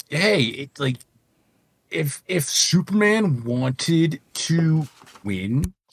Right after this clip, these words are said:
he would have actually ran. I mean, like, no offense to Pick Boy, but Superman's more popular, but he didn't run.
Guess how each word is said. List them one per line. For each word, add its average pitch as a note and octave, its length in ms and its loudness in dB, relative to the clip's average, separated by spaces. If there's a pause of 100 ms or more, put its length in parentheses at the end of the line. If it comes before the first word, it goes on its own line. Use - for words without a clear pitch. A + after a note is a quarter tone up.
(140)
he C#3+ 140 4
would C#3+ 160 4
have D#3 100 4
actually B2+ 360 -2
ran. D3 580 -2
I B2+ 100 -6
mean, B2+ 400 0 (680)
like, F#3 320 0 (260)
no E3+ 160 2
offense D#3+ 300 0
to D3 80 -16
Pick A#3+ 260 -4
Boy, C3 360 2
but C3+ 380 -2
Superman's G3+ 540 0
more F3+ 120 0
popular, F3 500 -2
but A2+ 140 4
he C3+ 120 2
didn't F2 400 -2
run. D3 520 -4